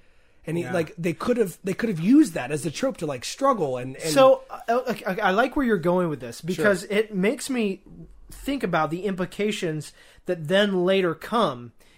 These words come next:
Speaker 2: in Batman v Superman and in Justice League.
Speaker 1: Yeah.
Speaker 2: So in, now obviously there's some crazy comic book, uh, stuff going on here, but in, uh, Batman v Superman, Batman is having visions of, like, the Omega,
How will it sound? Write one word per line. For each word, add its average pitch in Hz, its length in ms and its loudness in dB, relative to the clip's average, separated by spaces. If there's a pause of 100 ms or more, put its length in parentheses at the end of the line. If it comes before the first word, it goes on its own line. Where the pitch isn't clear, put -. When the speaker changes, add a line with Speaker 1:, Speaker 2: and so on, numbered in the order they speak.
(180)
Speaker 2:
in 185 520 0
Batman 170 360 -2
v 151 80 -4
Superman 151 580 -8
and 156 200 -6
in 143 100 -6
Justice 160 400 -4
League. 113 380 -16
Speaker 1:
Yeah. 143 160 -4 (100)
Speaker 2:
So 208 480 4 (480)
in, 220 600 2 (420)
now 175 260 -2
obviously 202 320 2
there's 180 220 0
some 175 140 -4
crazy 175 360 -2
comic 170 360 -4
book, 147 260 -8
uh, 147 260 -6
stuff - 320 -4
going 160 220 -2
on 170 180 0
here, 147 160 -6
but 131 240 -6
in, 160 320 -6 (300)
uh, 151 160 -4
Batman 196 340 2
v 170 140 -4
Superman, 175 680 -2 (300)
Batman 196 560 2
is 180 180 -4
having 165 300 -2
visions 170 500 -2
of, 156 320 -6
like, 143 260 -6
the 151 240 -6
Omega, 160 680 -2